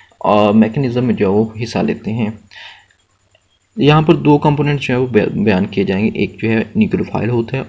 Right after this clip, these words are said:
और एक electrophile होता है। यही दो component हैं। न्यूक्लियोफाइल और इलेक्ट्रोफाइल जो है ये दो species हैं ऑर्गेनिक chemistry में या जो है chemistry में ये बहुत ही wide है। ठीक है, न्यूक्लियोफाइल एक just एक word है। ठीक है, और इसके जो है, अ, number of जो है species पाए जाते हैं। ठीक है जी,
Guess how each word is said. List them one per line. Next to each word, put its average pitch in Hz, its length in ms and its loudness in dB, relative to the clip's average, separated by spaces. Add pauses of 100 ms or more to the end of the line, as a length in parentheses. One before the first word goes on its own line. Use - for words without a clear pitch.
और 95 160 -2
एक 95 220 -6
electrophile - 640 -10
होता - 180 -20
है। 123 60 -18 (520)
यही 165 220 6
दो 151 260 0
component 135 640 -2
हैं। 127 420 -8 (340)
न्यूक्लियोफाइल 143 560 0
और 120 120 2
इलेक्ट्रोफाइल 107 500 0
जो 107 120 0
है 107 160 2
ये 104 140 2
दो 107 220 -2
species 110 500 -4
हैं 101 300 -6
ऑर्गेनिक 101 340 -4
chemistry - 400 -6
में 95 160 -4 (440)
या 110 140 0
जो 110 120 -4
है 98 120 -4
chemistry 104 440 -4
में 101 100 0
ये 101 80 -2
बहुत 110 320 0
ही 120 60 -2
wide 95 380 -2
है। 107 120 -10
ठीक - 240 -10
है, - 120 -10 (280)
न्यूक्लियोफाइल 131 480 0
एक 113 160 -2
just 113 240 0 (280)
एक 110 180 -4
word 110 380 0
है। 107 80 -6
ठीक 101 260 -6
है, 104 60 -2
और 95 180 -4
इसके - 260 -4
जो - 120 -6
है, 98 140 -2 (380)
अ, - 180 0
number 131 480 2
of 127 40 -8
जो 104 240 -4
है 98 160 -4
species 104 540 -6
पाए 98 200 -4
जाते 98 300 -6
हैं। - 120 -8
ठीक - 220 -10
है - 80 -4
जी, - 140 -10